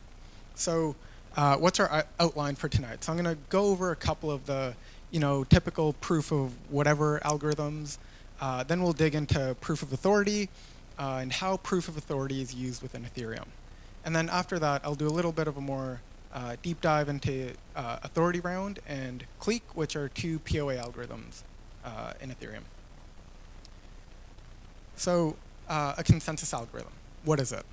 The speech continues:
So, uh, in blockchain, it's really important that everybody agrees on the state of the network. So a consensus algorithm is just a way for us to kind of agree,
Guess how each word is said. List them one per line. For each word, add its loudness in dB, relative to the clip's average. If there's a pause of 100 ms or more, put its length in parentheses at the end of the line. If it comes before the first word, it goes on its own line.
(320)
So, 2 (480)
uh, 0
in -2
blockchain, 0
it's -2
really 0
important -2
that -2
everybody 2
agrees -2
on -6 (260)
the 0
state 2
of -4
the -6
network. -8 (500)
So 2
a -6
consensus 4
algorithm -2 (360)
is 2
just 0
a 4
way 4
for 0
us 0
to -4
kind -6
of -14
agree, -2